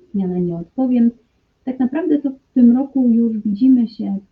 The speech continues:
po raz ostatni, chyba że uda mi się jeszcze po świętach tutaj do Was wejść. E, wesołych świąt,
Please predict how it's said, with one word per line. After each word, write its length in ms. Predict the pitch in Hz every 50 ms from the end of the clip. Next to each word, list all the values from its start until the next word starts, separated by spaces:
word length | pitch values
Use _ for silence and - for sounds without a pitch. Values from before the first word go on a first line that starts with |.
| _ _ -
po 120 | 233 247
raz 200 | 262 262 247 -
ostatni, 640 | - - _ _ - 214 208 202 - 175 180 190 196
chyba 360 | 196 - 294 - 285 277 262
że 120 | 269 240
uda 240 | 240 240 220 240 226
mi 140 | 214 214 208
się 120 | - 220
jeszcze 400 | 208 196 202 240 240 - - 214
po 120 | - 202 190
świętach 420 | - - 214 202 196 190 185 180 _
tutaj 260 | - 196 - 190 185
do 100 | 180 185
Was 160 | 180 180 180 - _ _ _
wejść. 600 | 185 180 185 185 185 220 240 - _ _ _ _ _ _ _ _ _ _ _ _ _ _ _ _ _ _ -
E, 40 | 196 196 190 190 190 190 185 185 185 185 - -
wesołych 560 | 208 202 247 254 262 302 294 285 277 262 262
świąt, 400 | - - 247 214 202 202 202 196